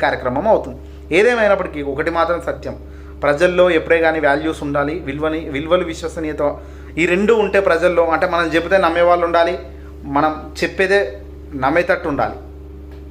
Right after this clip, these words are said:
ఏదైనా చెబితే అయ్యేటట్టు ఉండాలి, అయ్యేదే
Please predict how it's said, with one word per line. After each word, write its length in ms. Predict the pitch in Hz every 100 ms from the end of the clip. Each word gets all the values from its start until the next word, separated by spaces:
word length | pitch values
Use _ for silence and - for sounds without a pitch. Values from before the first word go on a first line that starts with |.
| - 151
ఏదైనా 220 | 170 180 185
చెబితే 240 | 175 202 196 185 180 - - - - - - - 135
అయ్యేటట్టు 440 | 196 220 220 208
ఉండాలి, 280 | 156 120 - - - - - -
అయ్యేదే 300 | 190 226 220